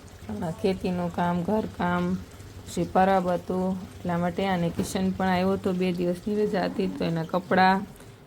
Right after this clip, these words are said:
એનો નાસ્તો ભેગું થઈ ગયું. તો વીડિયાનું પણ વહેલા મોડું થાય છે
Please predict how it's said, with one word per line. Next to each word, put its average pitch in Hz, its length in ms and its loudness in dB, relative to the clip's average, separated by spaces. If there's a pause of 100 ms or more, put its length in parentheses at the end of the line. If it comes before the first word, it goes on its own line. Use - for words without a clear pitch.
(160)
એનો 160 180 -2
નાસ્તો 185 720 0 (420)
ભેગું 208 320 0
થઈ 196 200 0
ગયું. 208 240 2
તો 180 80 0
વીડિયાનું 185 600 2
પણ 185 160 0
વહેલા 185 260 2
મોડું 180 380 -2
થાય 190 160 -2
છે 190 220 -6